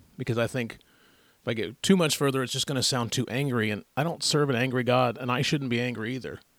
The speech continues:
But I know right now my mom is in heaven, and I'm gonna see her again one day.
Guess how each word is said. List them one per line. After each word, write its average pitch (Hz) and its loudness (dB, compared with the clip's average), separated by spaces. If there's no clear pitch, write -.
But 127 2
I 151 4
know 151 4
right 131 6
now 120 2
my 107 -2
mom 120 0
is 117 2
in 123 -2
heaven, 95 -4
and 107 -6
I'm 107 -2
gonna 104 -4
see 123 -2
her 117 -4
again 101 -6
one 90 -12
day. 117 -12